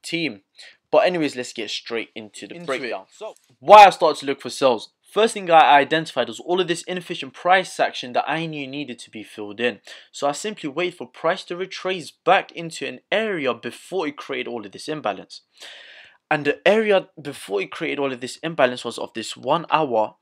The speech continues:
Speaker 1: pivot point right over here. This nice supply zone at this area here. So essentially this was the last candle before the volatile move over to the downside.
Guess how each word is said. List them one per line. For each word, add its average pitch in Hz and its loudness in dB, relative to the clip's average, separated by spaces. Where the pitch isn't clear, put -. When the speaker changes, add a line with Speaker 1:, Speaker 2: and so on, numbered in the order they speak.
Speaker 1:
pivot 131 -8
point 104 -10
right 117 4
over 104 -6
here. 95 -6
This - -14
nice 143 -2
supply 139 0
zone 107 -10
at - -14
this 110 -12
area 104 -6
here. 101 -18
So 147 -6
essentially 170 -2
this 165 -4
was 139 -14
the 139 2
last 165 8
candle 180 -2
before 127 -6
the 117 -2
volatile 151 2
move 156 -6
over 131 -8
to - -18
the 104 -14
downside. 135 0